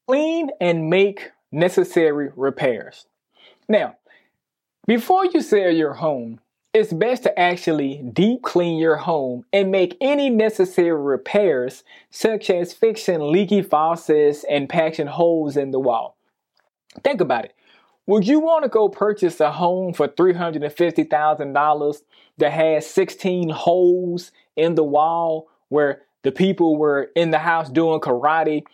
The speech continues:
and they done kicked the hole from the kitchen wall out to the living room? You don't want anything like that. And if you were to buy something like that,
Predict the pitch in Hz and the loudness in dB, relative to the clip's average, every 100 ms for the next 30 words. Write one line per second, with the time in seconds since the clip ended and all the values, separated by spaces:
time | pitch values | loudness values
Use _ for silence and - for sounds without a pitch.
0 | _ _ 143 147 180 170 156 - 180 - | _ _ -4 2 2 0 -2 -2 0 -2
1 | 151 170 170 160 156 156 135 123 - 185 | -2 0 0 0 0 -2 -2 -4 0 0
2 | 175 160 156 156 160 160 160 160 _ _ | 0 -2 0 2 4 2 0 -4 _ _
3 | _ 160 165 - - 180 139 143 175 165 | _ -2 -2 -2 -2 0 0 2 2 2
4 | 160 165 165 165 160 _ _ _ _ _ | 0 0 -2 -6 -12 _ _ _ _ _
5 | _ - 359 349 320 339 294 208 175 131 | _ -2 0 2 2 2 2 0 0 -4
6 | 117 110 104 - 107 - _ _ _ - | -6 -8 -10 -10 -10 -12 _ _ _ -6
7 | - 214 214 233 185 226 208 147 220 392 | -2 -2 2 0 2 2 2 2 2 2
8 | 392 220 160 156 151 - 151 147 131 123 | 0 0 2 0 -2 -2 -2 -2 -4 -2
9 | 120 123 127 117 | -4 -2 -2 -2